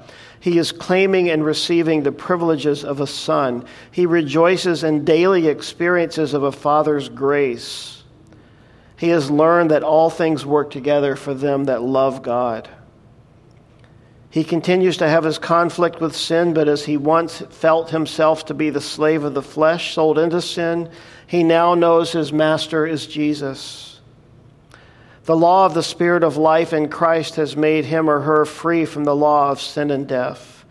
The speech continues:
And the day is coming when the transformation of our bodies, we shall be freed from whatever we're dealing with and the sin that remains, and we shall be transported into the presence of Jesus and into his likeness.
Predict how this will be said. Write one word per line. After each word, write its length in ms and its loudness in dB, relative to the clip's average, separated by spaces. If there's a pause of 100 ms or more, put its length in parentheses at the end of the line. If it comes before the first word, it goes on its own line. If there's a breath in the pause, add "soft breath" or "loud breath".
(380 loud breath)
And 180 2
the 80 4
day 320 2
is 160 -2
coming 580 -6 (360 loud breath)
when 160 2
the 100 2
transformation 880 0
of 120 0
our 260 2
bodies, 600 2 (300 loud breath)
we 220 -2
shall 300 0
be 160 0
freed 800 -2 (200 loud breath)
from 280 -2
whatever 720 2
we're 220 2
dealing 400 2
with 400 -10 (1200 soft breath)
and 120 -2
the 80 -4
sin 360 0
that 100 2
remains, 580 0
and 140 -6
we 80 -2
shall 180 -4
be 160 -6
transported 760 -4
into 300 -10
the 100 -6
presence 540 -4
of 120 -6
Jesus 480 -8
and 100 -10
into 200 -10
his 240 -16
likeness. 720 -14